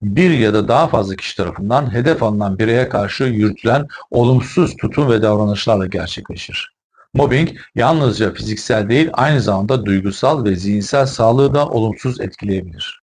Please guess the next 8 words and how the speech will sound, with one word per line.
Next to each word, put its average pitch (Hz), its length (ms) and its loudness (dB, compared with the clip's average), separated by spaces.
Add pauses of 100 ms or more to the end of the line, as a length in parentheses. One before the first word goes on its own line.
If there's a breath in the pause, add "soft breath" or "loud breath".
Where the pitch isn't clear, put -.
(140)
İş 175 200 0
yerindeki 110 600 2
bu 131 240 2
olumsuz 110 300 2
atmosfer 139 600 0 (240 loud breath)
bireylerin 120 720 2
verimliliğini 113 920 2
düşürür 104 480 0